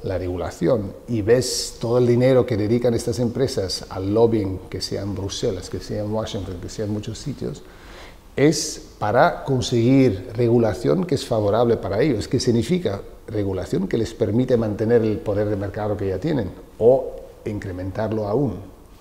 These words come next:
Y esto es una ci-, un círculo vicioso, porque ¿qué es, qué pasa?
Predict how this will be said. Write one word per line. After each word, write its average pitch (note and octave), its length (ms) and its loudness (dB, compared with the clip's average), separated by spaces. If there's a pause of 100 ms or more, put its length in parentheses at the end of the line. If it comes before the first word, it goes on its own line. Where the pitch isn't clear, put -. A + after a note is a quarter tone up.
(400)
Y B2 160 8
esto E3+ 280 6
es C3+ 140 6
una A#2+ 280 6
ci-, C#3+ 280 2
un B2+ 180 0
círculo D#3+ 400 6
vicioso, A#2+ 640 2
porque G2 260 -4
¿qué A#2 80 -4
es, - 80 -6
qué - 220 0
pasa? A2 380 0